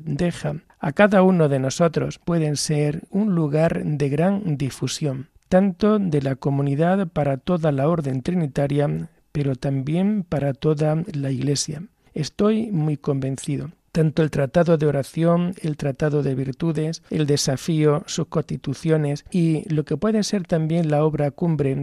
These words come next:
que es el riego espiritual para nuevas plantas. Realmente sería un gran desafío para la orden trinitaria, pero qué importante sería que cada religiosa trinitaria pudiera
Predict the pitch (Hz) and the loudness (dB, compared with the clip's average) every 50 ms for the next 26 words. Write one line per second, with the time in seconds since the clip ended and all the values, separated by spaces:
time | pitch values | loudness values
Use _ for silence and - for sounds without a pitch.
0 | - - - 151 156 160 165 165 - - - 170 143 135 - - 170 175 156 170 | -6 -4 -2 0 0 2 0 -2 -4 -4 -2 -2 -2 0 0 0 0 0 2 0
1 | 156 - - - 147 147 139 135 - 151 151 160 165 156 147 - 147 147 143 135 | 0 0 -2 -4 -4 -4 -4 -2 -2 0 0 0 0 -2 -2 -4 -4 -2 -2 -2
2 | 143 156 160 151 139 135 - - - 165 160 143 139 123 - 151 151 - - _ | -2 -2 -2 -2 -2 -4 -6 -6 -4 -2 0 0 0 -2 -6 -10 -12 -12 -16 _
3 | _ _ - - 143 147 156 156 156 151 151 151 151 160 160 151 - 185 180 190 | _ _ -10 -8 -2 0 2 2 4 2 2 2 0 0 -2 -2 -2 0 0 0
4 | 196 196 202 247 247 - - - - 165 147 160 165 160 151 147 151 156 - - | 0 -2 -4 -6 -10 -14 -10 -6 -4 -2 -2 0 2 2 2 2 0 -2 -2 -2
5 | 185 180 170 151 160 156 156 151 147 143 139 - - 143 127 - 226 226 226 190 | -2 0 0 0 0 0 0 0 0 -2 -2 -2 -4 -4 -4 -4 -4 -2 0 0
6 | 151 - 156 143 139 135 139 156 156 147 139 131 131 - 185 202 185 165 135 - | -2 0 -2 -2 0 0 0 0 0 0 -2 -4 -4 -4 -4 -2 -2 -2 -2 0
7 | 160 151 139 147 151 151 147 - 151 143 139 135 135 127 - - - 180 190 196 | -2 0 0 0 0 -2 -2 -2 -2 -2 0 0 -2 -4 -6 -6 -2 -2 0 0
8 | 175 - 156 147 135 - - 156 151 147 - - 156 147 - 196 151 143 139 147 | 0 0 -2 -2 -2 -4 -4 -4 -2 -4 -4 -6 -6 -4 -4 -4 -2 0 0 0
9 | 180 214 - - 151 143 135 - 190 196 202 214 202 190 170 147 143 - - 165 | -2 -4 -2 0 0 0 2 4 4 4 4 4 2 2 0 -2 -4 -4 -2 -2
10 | 160 160 - - 151 147 139 - 135 135 139 135 131 - 165 156 151 143 139 135 | -2 0 -2 -2 -4 -4 -4 -4 -4 -2 -2 -2 -2 0 0 0 0 0 0 -2
11 | - - 147 143 139 170 180 170 139 127 135 139 | -2 -4 -4 -2 -2 0 0 -2 -2 -2 -4 -8